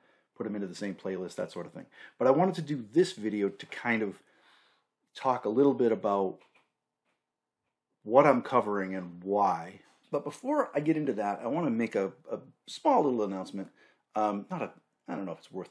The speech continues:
calling an announcement, <laughs> just a, <laughs> more like an update. Um, yesterday I removed one of my videos from my back catalog. It was a video on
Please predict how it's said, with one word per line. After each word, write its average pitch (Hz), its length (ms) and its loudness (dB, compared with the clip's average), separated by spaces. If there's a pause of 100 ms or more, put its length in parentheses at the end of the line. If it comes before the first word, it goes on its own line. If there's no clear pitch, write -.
(140)
calling 95 280 -6
an 90 60 -10
announcement, 98 560 -10 (160)
<laughs> - 160 -12
just - 260 -8 (260)
a, 165 100 2 (240)
<laughs> - 240 -12
more 175 320 6
like 123 200 4
an 98 100 0
update. 95 400 -10 (640)
Um, 110 340 0 (500)
yesterday 135 720 0
I 104 420 -4
removed 135 680 -4 (1000)
one 135 160 2
of 120 140 0
my 120 120 0
videos 104 420 -2
from 98 240 -8
my 90 160 -8
back 90 480 -8
catalog. 92 500 -6
It 98 40 -16
was 110 100 -16
a - 40 -14
video 135 560 0
on 95 480 -8